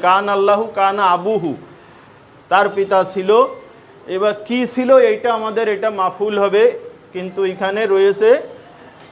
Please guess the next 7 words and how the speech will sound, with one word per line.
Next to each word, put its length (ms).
ফাইলের 520
অবস্থায়। 420
আমরা 180
শুধুমাত্র 440
এখানে 240
মুআল্লিমুনকে 760
মুআল্লিমান 540